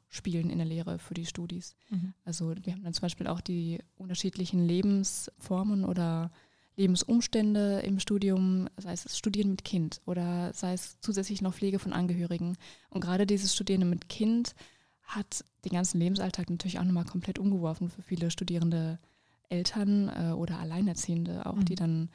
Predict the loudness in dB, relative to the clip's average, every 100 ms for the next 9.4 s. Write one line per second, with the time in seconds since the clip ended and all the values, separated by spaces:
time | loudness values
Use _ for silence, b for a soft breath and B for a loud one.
0 | b b b -2 0 0 0 2 2 2
1 | 0 0 -2 -2 -4 -6 -4 -2 -2 -2
2 | -2 -2 0 0 -2 -2 0 2 4 4
3 | 4 4 2 0 0 4 4 2 0 0
4 | 2 2 0 -2 -4 b b b -12 -2
5 | 2 2 0 0 0 2 2 2 0 -2
6 | 0 0 0 0 -2 -4 -2 -4 -4 0
7 | 0 0 0 2 4 4 2 0 -2 -4
8 | -2 -2 0 0 -2 -4 -6 -2 0 0
9 | 0 -2 -2 -4